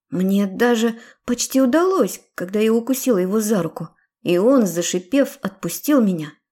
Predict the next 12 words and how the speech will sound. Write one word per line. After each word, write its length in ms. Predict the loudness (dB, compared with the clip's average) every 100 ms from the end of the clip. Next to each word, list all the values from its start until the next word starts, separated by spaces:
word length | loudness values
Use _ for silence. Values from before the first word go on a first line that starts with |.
| _ -6
Но 240 | -2 -2
как 440 | -2 -2 -2 -2
только 400 | 0 2 2 -4
понял, 560 | -6 -4 2 2 2 -2
что 200 | -4 -2
я 220 | 2 2
сбегаю, 720 | 0 -2 -2 0 2 0 -2 -10 _ _
тут 200 | -6 -2
же 100 | 0
догнал, 520 | 0 2 4 4 2 -2 _ _ _
обхватил 760 | -4 -4 -2 -2 -2 -2 -2 -2
талию 540 | -2 0 2 2 0